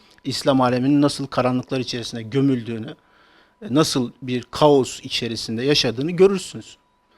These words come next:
Bunun sebebi nedir? İşte Kur'an-ı Kerim'in bu amaçla okunmaması. Allah bizi bunu, bize bu kitabı bunun için indirmiş ama biz bunun için okumadığımız için bugün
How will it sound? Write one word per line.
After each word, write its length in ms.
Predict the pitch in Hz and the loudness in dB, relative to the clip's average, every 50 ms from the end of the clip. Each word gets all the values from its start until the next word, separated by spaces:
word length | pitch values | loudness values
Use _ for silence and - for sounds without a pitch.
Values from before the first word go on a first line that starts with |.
| _ _ - _ _ _ _ - | _ _ -20 _ _ _ _ -6
Bunun 200 | 139 165 190 190 | -2 0 0 0
sebebi 400 | 180 - 165 151 151 139 151 170 | 2 2 2 2 2 2 2 2
nedir? 220 | 190 175 147 160 | 0 2 0 -2
İşte 320 | 180 - 156 - - 131 123 | -4 -4 -6 -6 -4 -4 -8
Kur'an-ı 440 | - - 180 - 143 135 123 120 113 | -2 -2 -2 0 2 -2 -2 -2 -4
Kerim'in 500 | - 127 113 113 117 123 156 180 180 _ _ _ _ _ _ _ _ - | -4 -6 -4 -4 -2 -4 -4 -4 -6 _ _ _ _ _ _ _ _ -4
bu 200 | 147 226 233 165 | -2 2 4 4
amaçla 400 | 156 139 131 127 - - - 185 | 6 6 4 0 0 0 0 0
okunmaması. 720 | 170 - - 220 220 202 165 131 120 110 - - - - _ _ _ _ _ _ _ _ _ _ _ _ _ _ _ _ _ _ _ _ _ _ _ _ _ _ _ _ _ _ _ _ _ _ _ _ _ - | 0 2 2 2 2 4 2 0 -2 -4 -10 -14 -20 -20 _ _ _ _ _ _ _ _ _ _ _ _ _ _ _ _ _ _ _ _ _ _ _ _ _ _ _ _ _ _ _ _ _ _ _ _ _ 2
Allah 320 | - 175 175 160 143 120 - - | 2 4 4 4 2 2 0 -6
bizi 380 | 123 117 113 110 107 120 123 | -14 -12 -12 -14 -14 -12 -10
bunu, 260 | 131 147 160 170 170 - 151 143 156 | -6 -4 -4 -4 -6 -8 -14 -18 -16
bize 360 | 151 135 131 127 123 113 131 | -12 -12 -8 -6 -6 -6 -6
bu 60 | 156 | -8
kitabı 360 | 147 - - 135 110 107 117 123 | -12 -10 -8 -8 -8 -8 -6 -6
bunun 220 | 156 185 196 196 | -6 -4 -2 -4
için 200 | 185 - - 175 | -4 -4 -4 -4
indirmiş 340 | 175 170 165 175 170 - 175 | -4 -6 -6 -6 -6 -6 -4
ama 200 | 151 139 131 127 | -4 -4 -2 -4
biz 160 | 123 113 110 | -6 -10 -10
bunun 260 | 117 123 165 202 196 | -6 -2 0 2 2
için 180 | 165 147 - 151 | 2 4 6 6
okumadığımız 520 | 151 147 202 190 165 139 131 123 120 117 | 6 8 8 8 10 10 8 8 2 2
için 260 | 117 - - 185 170 | 0 0 0 2 4
bugün 300 | 180 170 143 156 185 190 | 6 6 6 6 4 2